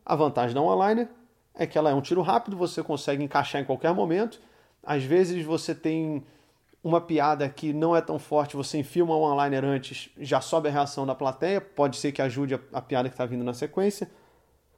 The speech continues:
E a desvantagem é que você ter várias one-liners em sequência, vai ser difícil ter uma reação forte da plateia. Se você faz uma one-liner sobre zoológico, uma one-liner sobre relacionamento, uma one-liner sobre,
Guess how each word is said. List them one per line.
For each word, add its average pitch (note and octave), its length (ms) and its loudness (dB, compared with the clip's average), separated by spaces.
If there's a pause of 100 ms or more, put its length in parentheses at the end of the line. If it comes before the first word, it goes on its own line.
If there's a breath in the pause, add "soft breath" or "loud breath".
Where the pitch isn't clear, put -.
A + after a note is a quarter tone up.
(200)
E A#3 140 2
a B3+ 40 4
desvantagem A#3 800 4 (760)
é F3+ 80 -2
que - 120 -12
você F#3 260 -2
ter F3+ 200 2
várias D3+ 400 2
one-liners D#3 400 4
em C#3+ 80 0
sequência, D3 760 -4 (680)
vai D3+ 160 -2
ser F3 140 -2
difícil F3+ 520 -6 (280)
ter E3 80 6
uma F3 180 2
reação E3 340 -2
forte D#3 280 -6
da E3+ 80 -2
plateia. F3+ 360 -2
Se A#2+ 80 -8
você C3+ 220 -6
faz F#3+ 220 2
uma F#3 120 0
one-liner F3+ 440 2
sobre E3+ 340 -2
zoológico, D3 600 2
uma C3 120 -2
one-liner D#3 460 0
sobre E3+ 240 -4
relacionamento, D#3+ 720 -2
uma A#2 120 -4
one-liner D#3 400 0
sobre, E3 500 -2